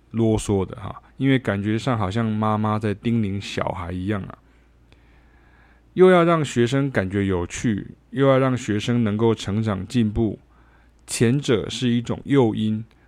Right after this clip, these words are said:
后者是一种压力。老师要维持平衡，学生也要练习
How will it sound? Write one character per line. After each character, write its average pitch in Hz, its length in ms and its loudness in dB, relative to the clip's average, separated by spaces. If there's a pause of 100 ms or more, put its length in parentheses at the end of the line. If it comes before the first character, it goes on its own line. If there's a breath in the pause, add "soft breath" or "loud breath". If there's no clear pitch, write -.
(120)
后 143 380 6
者 - 340 -8
是 - 220 -4
一 117 120 2
种 110 240 -8
压 113 300 -2
力。 113 260 -4 (640 soft breath)
老 101 180 2
师 151 220 -2
要 147 200 4
维 110 240 0
持 110 240 -4
平 110 340 -2
衡， 104 260 -6 (440)
学 113 320 0
生 135 400 -2
也 101 140 -6
要 113 160 -2
练 117 320 2
习 92 400 -8